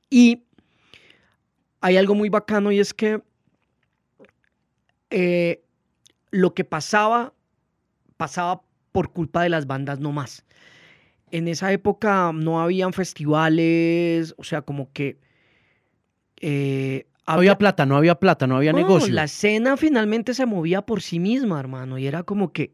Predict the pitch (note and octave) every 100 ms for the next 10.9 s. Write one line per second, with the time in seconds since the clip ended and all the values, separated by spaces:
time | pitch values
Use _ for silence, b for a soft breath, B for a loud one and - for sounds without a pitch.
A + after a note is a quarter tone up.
0 | _ - - F#3 F#3+ A3+ F3+ - _ D#3+
1 | F#3+ G3+ G3+ G3+ G#3+ - E3+ C#3+ C3+ E3
2 | F3+ D3 D#3+ D#3 A#2+ F#3+ A#3+ C#4 C#4+ B3
3 | B3 D4 - _ F#3 D3+ - _ - D3
4 | D3 E3 F3 G#3+ G#3+ F#3+ F#3 G3 E3+ G#3+
5 | A3+ A#3+ A3 F3+ G3 G#3 F3+ D#3 E3+ D#3+
6 | E3 F3+ F#3 - G#3+ G#3+ G#3+ G3 F3+ E3
7 | E3 F#3 F#3 F#3 F#3+ F3+ - F3 D#3 -
8 | E3 F3 F3+ F3+ F3 F3 F3 - D3 E3
9 | F3+ F3+ F3+ - D3+ C#3+ C#3 C#3 D3+ D#3+
10 | D#3+ E3 D3 D3 D3 E3 D#3 C#3 C#3+